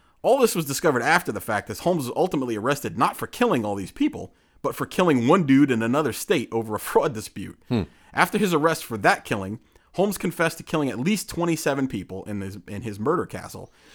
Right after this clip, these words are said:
Speaker 1: but most experts believe that it was probably closer to two hundred, as most of the victims were never found or reported missing at all.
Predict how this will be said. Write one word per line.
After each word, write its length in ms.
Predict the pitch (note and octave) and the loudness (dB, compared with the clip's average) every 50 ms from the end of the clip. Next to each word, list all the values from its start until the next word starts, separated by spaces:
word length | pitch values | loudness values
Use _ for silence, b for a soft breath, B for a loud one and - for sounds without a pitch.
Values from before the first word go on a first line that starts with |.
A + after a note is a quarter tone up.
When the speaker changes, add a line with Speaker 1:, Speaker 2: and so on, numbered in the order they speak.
| B B | B B
Speaker 1:
but 100 | C#3+ C3 | -2 2
most 280 | C3 D3+ A3 D4 - - | 8 8 8 8 6 2
experts 360 | E3 C3 - - A#2+ A#2 A2+ - | -2 -2 -2 -4 -6 -6 -6 -4
believe 320 | G#2 A#2+ A#2+ C3 C3 A#2+ | -6 -2 0 0 0 0
that 100 | A#2+ A2 | -2 -4
it 40 | G#2+ | -4
was 80 | G#2 G2 | -6 -6
probably 420 | - - C#3 C3+ C#3 C3 B2+ A#2 | -6 -4 -2 -2 0 0 0 -2
closer 320 | - - C3 A#2+ - - G2+ | -2 -2 -6 -4 -4 -4 -8
to 60 | F2+ | -6
two 200 | - - D3 B2 | -4 -4 -4 -2
hundred, 340 | B2 C3 A#2 F#2 - - - b b b b b b b | 0 -2 -4 -4 -8 -12 -18 b b b b b b b
as 180 | - A2+ A#2 | -8 -6 -2
most 220 | A#2+ D3 E3 E3+ E3+ | 2 2 2 4 2
of 80 | D#3+ | 0
the 60 | C3+ A#2+ | 0 0
victims 340 | C3 C#3 - C#3+ A#2 G#2 | -2 -2 -2 -2 -6 -4
were 100 | G#2+ G2+ | -4 -6
never 240 | G2 A2 C3+ E3+ D3+ | -4 -2 0 0 0
found 300 | C3 - A2 G2 G2 G2 | -2 -2 -4 -4 -2 -2
or 140 | F2+ A2+ A2 | -2 -2 -2
reported 480 | G#2 G2+ - - C3+ A#2+ A2 G#2 G2+ F#2+ - - | -2 -4 -6 -4 -6 -4 -4 -4 -8 -8 -12 -6
missing 400 | G#2+ A#2+ D3+ - - A2 F#2+ E2+ | -2 -2 -2 0 -2 -8 -8 -8
at 100 | F2 G#2+ | -6 -4
all. 280 | D#3 D3+ F#2 - - | -4 -4 -6 -8 -14